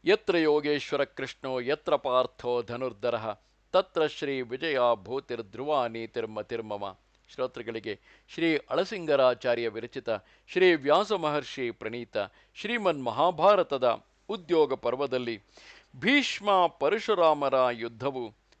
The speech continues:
ಭೀಷ್ಮನಿಗೆ ಪ್ರಸ್ವಾಪನಾಸ್ತ್ರವು ನೆನಪಿಗೆ ಬಂದುದು ಎಂಬ ನೂರ ಎಂಬತ್ತ ನಾಲ್ಕನೆಯ ಅಧ್ಯಾಯಕ್ಕೆ ಸ್ವಾಗತ. ದುರ್ಯೋಧನ, ಕೇಳು, ಆ ರಾತ್ರಿಯು ಕಳೆಯಿತು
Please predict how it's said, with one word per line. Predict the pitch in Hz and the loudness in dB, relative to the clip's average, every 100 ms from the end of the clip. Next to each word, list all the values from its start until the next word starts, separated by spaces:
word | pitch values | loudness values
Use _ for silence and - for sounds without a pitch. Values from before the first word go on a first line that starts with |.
| _ | _
ಭೀಷ್ಮನಿಗೆ | 127 214 233 - 196 180 151 156 | -4 -2 -2 -2 -2 -2 -2 -2
ಪ್ರಸ್ವಾಪನಾಸ್ತ್ರವು | 143 151 180 - 226 190 175 156 147 - _ 151 135 127 | 0 -2 -4 2 4 4 4 2 2 -2 _ -2 -2 -4
ನೆನಪಿಗೆ | 117 113 156 160 | -4 -6 -4 -4
ಬಂದುದು | 131 127 123 120 110 - _ _ - | -2 -4 -4 -8 -8 -12 _ _ -6
ಎಂಬ | 143 127 117 - _ _ | -4 0 -2 -2 _ _
ನೂರ | 156 208 254 196 | -10 -6 2 2
ಎಂಬತ್ತ | 147 151 139 135 _ | 2 -2 -2 -4 _
ನಾಲ್ಕನೆಯ | 123 117 131 185 160 131 123 107 98 | -4 0 0 0 -2 -2 -2 -4 -6
ಅಧ್ಯಾಯಕ್ಕೆ | 117 110 - 147 127 113 _ 110 101 | -10 -10 -6 -4 -2 -4 _ -8 -8
ಸ್ವಾಗತ. | 101 - 104 107 104 101 _ _ _ _ _ _ _ _ - _ - 156 | -10 -6 -6 -4 -10 -14 _ _ _ _ _ _ _ _ -20 _ -4 2
ದುರ್ಯೋಧನ, | 175 165 151 143 139 131 117 _ _ _ | 6 6 4 2 0 0 -2 _ _ _
ಕೇಳು, | - 190 175 139 _ _ _ - | 2 4 4 -4 _ _ _ 4
ಆ | 180 160 | 6 6
ರಾತ್ರಿಯು | 139 139 226 - - 151 131 113 135 | 8 6 6 2 -2 0 -2 -4 -8
ಕಳೆಯಿತು | - 117 139 131 117 | -2 0 0 -2 -6